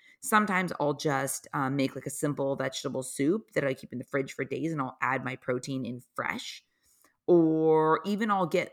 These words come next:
like, at the vegan place down the, down the road, Vibe, that I love, I'll get, like, their vegan vegetable curry soup, so it's just a soup,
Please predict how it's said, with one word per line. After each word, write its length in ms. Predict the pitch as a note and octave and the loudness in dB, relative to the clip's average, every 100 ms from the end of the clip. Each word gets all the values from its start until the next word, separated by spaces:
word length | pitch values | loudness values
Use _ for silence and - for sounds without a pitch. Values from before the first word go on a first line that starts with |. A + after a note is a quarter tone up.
| - | -2
like, 220 | D#3 D3+ | -2 0
at 160 | D3+ D3+ | -4 -2
the 60 | |
vegan 340 | C#3+ E3+ E3 D3+ | 0 0 0 -2
place 280 | D3+ D3 | -2 -2
down 240 | - C#3 C#3+ | 0 -2 0
the, 120 | C#3 C3+ | -4 -2
down 200 | C#3+ C#3+ | 0 0
the 80 | |
road, 180 | C3+ C#3+ | 0 0
Vibe, 220 | C3+ C#3 | 0 0
that 100 | C#3+ | -2
I 80 | C3+ | -2
love, 380 | C3 B2+ B2+ D3 | -2 -2 -2 0
I'll 100 | D3+ | -2
get, 140 | - | -2
like, 220 | D3 C3+ C#3+ | -6 -6 -2
their 300 | C#3 C3+ C3+ | 0 0 -2
vegan 580 | C3 D3+ C#3+ C3+ C#3 - _ - | -2 0 0 -2 -4 -8 _ -2
vegetable 680 | D3 D3 - D#3 C#3+ C3+ C3+ | 2 2 2 0 2 0 0
curry 400 | - C#3+ C3 B2+ | -4 -2 -2 -2
soup, 340 | - C#3+ G#3+ | 0 0 0
so 120 | - | -4
it's 80 | C#3+ | -4
just 160 | C3+ B2+ | -4 -8
a 60 | |
soup, 460 | - - C3+ - | -8 -2 0 0